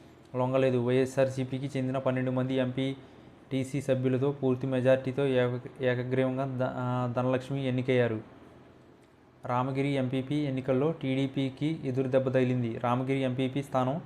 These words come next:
మహిళలకు రిజర్వ్ కావడంతో టీడీపీకి మహిళా ఎంపీటీసీల మద్దతు దొరకలేదు. రామగిరిలో మొత్తం పది ఎంపీటీసీలు స్థానాలు ఉండగా వైఎస్ఆర్సీపీకి ఎనిమిది, టీడీపీకి ఒకటి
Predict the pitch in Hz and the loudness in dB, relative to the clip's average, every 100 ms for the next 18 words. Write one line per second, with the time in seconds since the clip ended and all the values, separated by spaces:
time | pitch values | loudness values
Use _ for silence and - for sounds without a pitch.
0 | - - - 131 131 135 127 147 143 123 | -12 -20 -8 0 4 4 2 0 0 2
1 | 135 135 131 127 127 135 147 131 127 131 | 2 4 4 4 4 2 0 0 -2 -2
2 | 131 127 156 143 123 135 139 127 127 127 | -2 -4 -4 -2 0 2 0 -2 -4 -2
3 | 135 139 - - - - - - 135 135 | -2 -4 -10 -20 -20 -20 -10 -4 -4 -2
4 | 135 139 135 127 131 143 151 131 127 127 | 0 0 2 0 0 0 0 4 4 4
5 | 127 117 113 - 123 123 131 135 135 135 | 2 2 -2 -4 0 2 2 2 2 2
6 | 123 143 131 131 127 127 123 135 131 131 | 0 0 2 2 4 0 0 -2 -2 -4
7 | 139 135 156 - - 127 131 131 127 123 | -2 -4 -4 -8 -6 0 2 2 2 2
8 | 135 170 - - - 127 131 135 131 131 | 2 0 -8 -20 -6 2 4 4 2 0
9 | 131 131 135 139 131 127 135 131 127 131 | 0 -4 -4 -2 -2 0 -2 -2 0 0
10 | 127 135 135 127 127 147 | 0 0 2 2 0 -4